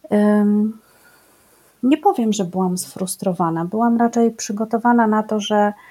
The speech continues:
em, może troszeczkę strachu jest przed nowym i troszeczkę strachu jest przed, em, osobą, która po prostu dzwoni i mówi: „Jestem artterapeutką i chciałabym z wami współpracować”.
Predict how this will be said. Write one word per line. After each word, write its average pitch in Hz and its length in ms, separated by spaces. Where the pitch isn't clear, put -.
em, 208 720
może 233 220
troszeczkę 233 720
strachu 226 480
jest 202 200
przed 185 260
nowym 185 480
i - 60
troszeczkę 190 640
strachu 190 440
jest 185 260
przed, - 400
em, 190 280
osobą, 202 400
która 202 260
po 196 120
prostu 196 340
dzwoni 202 640
i 214 60
mówi: 202 520
„Jestem 208 300
artterapeutką 208 1040
i - 60
chciałabym 208 420
z 202 80
wami 202 240
współpracować”. 202 1040